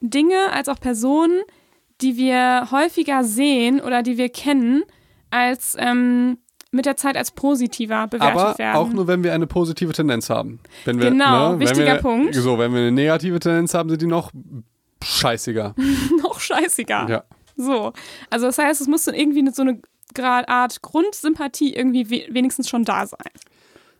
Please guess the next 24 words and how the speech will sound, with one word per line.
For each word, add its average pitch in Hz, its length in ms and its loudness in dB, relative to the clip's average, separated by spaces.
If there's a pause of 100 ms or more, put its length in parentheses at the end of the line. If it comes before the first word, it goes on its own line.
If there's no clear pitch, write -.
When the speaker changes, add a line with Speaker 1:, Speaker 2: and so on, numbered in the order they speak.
(100)
Speaker 2:
Das 135 200 -14
stimmt. 113 500 -8 (420)
Speaker 1:
Ja. - 220 -4
Speaker 2:
Ähm, 110 340 0 (680)
ich 135 180 -4
würde 135 160 -2
da 123 60 0
ja 113 160 0
wieder 139 220 -2
evolutionär 143 680 0
sagen, 143 600 -2
ähm, 123 340 -8 (960)
man 135 340 0
weiß 160 320 -2
ja 175 220 2
ursprünglich 175 760 -2
nicht, 190 460 -4 (180)
ob 147 220 -4 (300)
diese 143 260 -2
Person 143 480 0
gefährlich 156 580 -2
ist - 340 -4
oder 151 240 2
nicht. - 480 -2